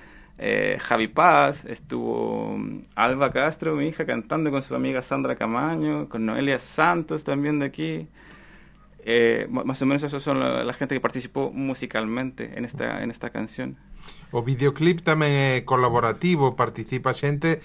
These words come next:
Speaker 2: de moitos lugares do mundo. Como xurdiu esta idea?
Speaker 1: Sí, sí,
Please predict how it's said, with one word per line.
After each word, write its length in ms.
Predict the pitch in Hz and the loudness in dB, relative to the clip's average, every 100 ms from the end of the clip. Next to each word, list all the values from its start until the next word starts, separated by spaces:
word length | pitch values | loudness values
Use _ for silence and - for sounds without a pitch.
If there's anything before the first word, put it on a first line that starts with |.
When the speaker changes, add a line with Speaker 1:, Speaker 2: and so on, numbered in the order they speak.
| - - | -10 -6
Speaker 2:
de 100 | 117 | 0
moitos 380 | 131 143 135 135 | 4 4 4 2
lugares 480 | 120 117 120 113 104 | 2 2 4 2 2
do 80 | 113 | 0
mundo. 380 | 147 165 127 123 | 2 2 4 0
Como 240 | 151 151 127 | 0 0 0
xurdiu 420 | - 123 101 101 98 | 0 -2 -2 -2 -2
esta 160 | - 98 | -2 -4
idea? 380 | 87 85 73 - | -4 -8 -12 -18
Speaker 1:
Sí, 640 | - - - 135 131 - - - - - - - | -20 -20 -4 0 0 -2 -10 -20 -20 -20 -20 -20
sí, 400 | - 165 165 - | -4 0 0 0